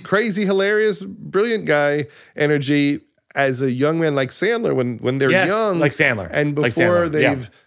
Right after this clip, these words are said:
Speaker 1: seen and done so much, sometimes there's a, a
Speaker 2: Silliness.
Speaker 1: hilarity,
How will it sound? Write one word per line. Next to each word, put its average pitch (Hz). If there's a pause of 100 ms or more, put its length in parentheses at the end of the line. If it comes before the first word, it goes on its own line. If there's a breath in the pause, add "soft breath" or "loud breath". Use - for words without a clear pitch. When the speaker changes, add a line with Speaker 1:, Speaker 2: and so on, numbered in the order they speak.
(220 soft breath)
Speaker 1:
seen 170
and 151
done 156
so 151
much, 135
sometimes 131
there's 127
a, 117
a 92 (360 soft breath)
Speaker 2:
Silliness. 143
Speaker 1:
hilarity, 147